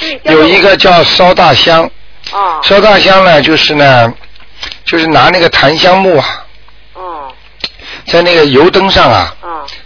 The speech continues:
Speaker 2: 再这么烧，烧一下，
Speaker 1: 嗯。
Speaker 2: 然后呢，把它马上不要用嘴吹。
Speaker 1: 嗯。
Speaker 2: 用手啊甩掉。
Speaker 1: 嗯。
Speaker 2: 它这个烟不就出来了吗？
Speaker 1: 嗯。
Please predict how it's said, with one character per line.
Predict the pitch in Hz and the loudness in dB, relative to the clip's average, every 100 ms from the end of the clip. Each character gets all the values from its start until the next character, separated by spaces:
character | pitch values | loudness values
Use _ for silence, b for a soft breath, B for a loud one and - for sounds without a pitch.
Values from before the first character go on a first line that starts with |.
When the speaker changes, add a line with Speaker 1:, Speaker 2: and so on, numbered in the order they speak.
| - | -6
Speaker 2:
再 | 170 151 | -2 -2
这 | 156 | 0
么 | 143 | -2
烧， | - 160 160 | 0 2 2
烧 | 156 156 143 | 2 2 2
一 | 147 123 | 0 -2
下， | 147 127 95 B B | 0 0 -2 B B
Speaker 1:
嗯。 | - | -2
Speaker 2:
然 | 151 | 0
后 | 180 | 2
呢， | 180 | 0
把 | 143 120 | 0 0
它 | 131 | 0
马 | 120 | 0
上 | 107 170 151 - - - B B B - | 0 2 0 -2 -14 -20 B B B -4
不 | 180 | 0
要 | 185 | 2
用 | 170 151 | 2 0
嘴 | - 120 | 0 -2
吹。 | 92 - 165 160 - - | -2 -2 0 0 -2 -12
Speaker 1:
嗯。 | 180 175 - - - | -16 -16 -20 -20 -8
Speaker 2:
用 | 175 156 | -4 -2
手 | - 151 | 0 2
啊 | 135 151 127 | 2 2 2
甩 | - 143 117 | 0 0 0
掉。 | 127 165 110 B B | 0 0 0 B B
Speaker 1:
嗯。 | B B | B B
Speaker 2:
它 | - 175 | -4 -2
这 | 180 | 0
个 | |
烟 | 170 180 196 190 | 0 0 0 0
不 | |
就 | 156 135 | 0 0
出 | - 143 | 0 2
来 | 127 | 2
了 | 120 | 2
吗？ | 113 113 | 0 -2
Speaker 1:
嗯。 | 120 | -4